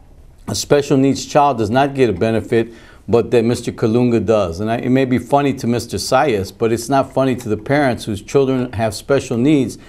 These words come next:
and they don't get the same kind of benefits that Mister Kalunga. So you can smirk, Mister Sayas, but I'm sure those parents who have not received the same kind of benefits, they're not smirking.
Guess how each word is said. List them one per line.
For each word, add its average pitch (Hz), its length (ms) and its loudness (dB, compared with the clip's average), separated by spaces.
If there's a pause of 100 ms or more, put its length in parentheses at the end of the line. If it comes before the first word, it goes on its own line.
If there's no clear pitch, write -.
(220)
and 104 120 0
they 139 100 6
don't 160 160 0
get 147 200 0
the 127 80 -4
same 139 280 -2
kind 135 180 -2
of 98 120 -4
benefits 120 500 0
that 101 80 -4
Mister 104 260 -4
Kalunga. 104 480 0
So - 140 -6
you 123 160 0
can 165 180 2
smirk, 160 500 -2 (320)
Mister 110 300 -2
Sayas, 113 500 0 (260)
but 110 120 -2
I'm 131 140 2
sure 151 260 0
those 147 240 2
parents 147 600 -2 (280)
who 120 140 0
have 107 80 0
not 143 240 2
received 143 340 0
the 113 80 -2
same 143 340 -2
kind 139 200 0
of 104 100 -2
benefits, 120 480 -2
they're 127 260 2
not 123 220 0
smirking. 107 600 -4